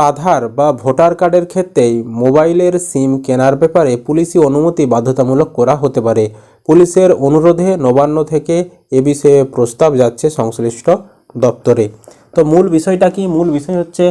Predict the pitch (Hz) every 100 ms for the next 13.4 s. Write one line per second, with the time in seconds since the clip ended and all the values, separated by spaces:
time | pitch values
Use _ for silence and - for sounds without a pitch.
0 | 180 - _ _ - 120 143 165 165 165
1 | 170 165 165 170 175 165 135 131 135 139
2 | 117 - - _ _ _ _ _ - _
3 | 120 120 120 117 - - 101 110 104 123
4 | 147 151 151 151 - - - 117 120 117
5 | 135 - 175 135 131 226 - - 160 160
6 | 156 156 123 120 113 110 - 143 190 -
7 | _ - - _ - 110 117 120 131 165
8 | 156 139 143 156 160 160 165 151 156 160
9 | 165 - 147 151 151 143 147 151 151 143
10 | 135 147 147 143 117 120 135 135 135 139
11 | 143 120 113 123 123 - 107 117 107 104
12 | 113 185 - - _ 135 175 160 - 160
13 | 170 156 151 180